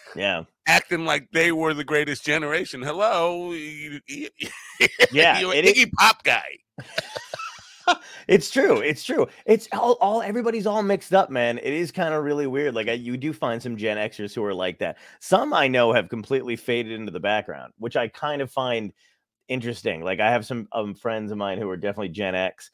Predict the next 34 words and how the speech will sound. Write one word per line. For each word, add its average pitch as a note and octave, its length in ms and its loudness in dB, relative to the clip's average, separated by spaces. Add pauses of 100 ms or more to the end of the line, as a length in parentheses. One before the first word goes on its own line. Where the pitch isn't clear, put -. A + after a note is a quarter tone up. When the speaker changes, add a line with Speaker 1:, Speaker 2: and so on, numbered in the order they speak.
(440)
Speaker 1:
and, G2 280 2
uh, F#2 280 4 (100)
you G#2+ 120 -6
could A2 160 -8
tell A#2 400 0
that D#2+ 280 -8
they G#2 360 0
are G2 440 2
kind G#2+ 360 -2
of, F#2 140 -4 (200)
like, F#2+ 220 -8 (140)
ki-, - 180 -20
kicking A2+ 320 -8
back G#2 300 -2
and G2 140 -8
watching G#2 420 -4
everything F#2 520 -8 (140)
from G#2+ 200 -4
a F#2 60 -4
dist-, G#2 360 -4 (400)
<laughs> - 180 -6
from - 220 -4
a A#3+ 60 -6
distance - 540 -10
where F3+ 120 0
they're F3+ 120 2
like, E3 180 0 (300)
"We C#3+ 160 6
told F#3 320 4
you." D#3 200 6
<laughs> - 40 -20 (380)
Speaker 2:
Yeah, - 160 0
Speaker 1:
You C#4 140 6
know, - 120 8